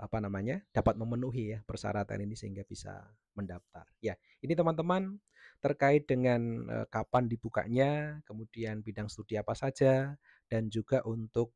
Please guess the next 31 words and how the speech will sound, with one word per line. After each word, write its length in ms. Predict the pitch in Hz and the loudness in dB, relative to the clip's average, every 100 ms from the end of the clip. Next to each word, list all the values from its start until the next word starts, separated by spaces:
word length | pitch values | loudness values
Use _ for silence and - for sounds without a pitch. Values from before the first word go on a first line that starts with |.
| _ | _
persyaratan 960 | 120 107 - 110 110 101 110 113 113 113 - _ _ _ _ _ _ _ _ _ _ _ | -6 -6 -6 -6 -6 -6 -4 -4 -6 -14 -20 _ _ _ _ _ _ _ _ _ _ _
pendaftaran. 720 | - 113 101 - 95 90 85 85 - - | -4 -2 -2 -4 -6 -6 -10 -14 -14 -6
Nah, 160 | 107 104 | -2 2
yang 240 | 113 117 | 2 2
berikutnya, 400 | 120 139 127 160 | 0 0 2 0
teman-teman, 560 | 147 135 131 139 202 262 | 2 2 2 2 2 -2
nah, 160 | - 101 | -4 -2
ini 160 | 120 170 | -2 -2
secara 480 | 147 127 127 127 123 - _ _ _ _ _ _ _ - | -4 -4 -2 -2 -4 -12 _ _ _ _ _ _ _ -2
lengkap, 400 | 143 180 104 113 _ - | 0 2 2 0 _ -10
ya, 160 | 101 | -10
secara 240 | - 110 110 | -2 0 0
lengkap 320 | 107 120 139 | 0 -2 -2
teman-teman 480 | 123 113 120 143 123 | -2 -2 -2 -2 -4
bisa 160 | - 113 | -6 -4
melihat 320 | 113 117 117 113 | -4 -4 -4 -4
informasi 560 | 113 113 113 107 113 113 | -4 -4 -4 -8 -10 -10
P 80 | |
P 160 | 107 113 | -8 -8
G 60 | - 110 | -8 -6
Prajabatan 640 | 110 - 107 101 101 107 | -6 -6 -6 -6 -4 -4
ini 160 | 131 180 | -6 -6
di 240 | 113 139 - _ _ _ _ _ _ _ _ - | -6 -6 -10 _ _ _ _ _ _ _ _ 0
website 400 | 110 - 123 - | 0 2 0 0
resmi, 400 | 117 - 160 123 | -2 4 8 8
ya, 80 | 196 - - - | 8 2 -20 -14
di 240 | - 104 101 | -6 -4 -2
P 160 | 110 | 0
P 60 | 107 113 | 0 -2
G 80 | - 127 196 - _ | 0 0 0 -6 _
Kemendikbud 600 | - 113 107 107 - | -6 -4 -4 -4 -2